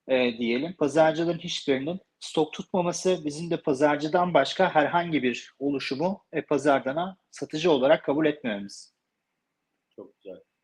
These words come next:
Speaker 2: Peki gelir modeliniz nedir? Yani biraz da pazardan hani bir startup olarak değerlendirmeye geçelim. Hani
Speaker 1: Hı hı.
Speaker 2: nasıl para kazanıyor pazardan? Mevcut müşterileriniz neler? Biraz iş modelini anlatabilir misin?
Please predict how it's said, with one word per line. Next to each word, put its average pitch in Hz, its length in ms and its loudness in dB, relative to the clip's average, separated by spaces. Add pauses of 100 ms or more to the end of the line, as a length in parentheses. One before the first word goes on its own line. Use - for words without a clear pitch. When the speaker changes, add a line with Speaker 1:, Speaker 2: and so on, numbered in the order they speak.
(120)
Speaker 2:
Peki 160 240 -14
gelir 123 240 -2
modeliniz 160 560 -4
nedir? 107 200 -4
Yani 104 220 -4
biraz 117 200 2
da 120 120 -2
pazardan 117 540 2
hani 120 140 0
bir 120 60 -2
startup 123 500 4
olarak 120 340 6
değerlendirmeye 113 680 2
geçelim. 98 440 -6 (380)
Hani 101 400 -4
Speaker 1:
Hı 117 60 -6
hı. 113 160 -4
Speaker 2:
nasıl 135 240 2 (220)
para 110 200 4
kazanıyor 98 520 -2
pazardan? 95 760 -2
Mevcut 110 340 0
müşterileriniz 123 680 6
neler? 104 400 4 (320)
Biraz 127 360 4
iş - 140 -4
modelini 139 400 2
anlatabilir 139 460 -2
misin? 92 340 -8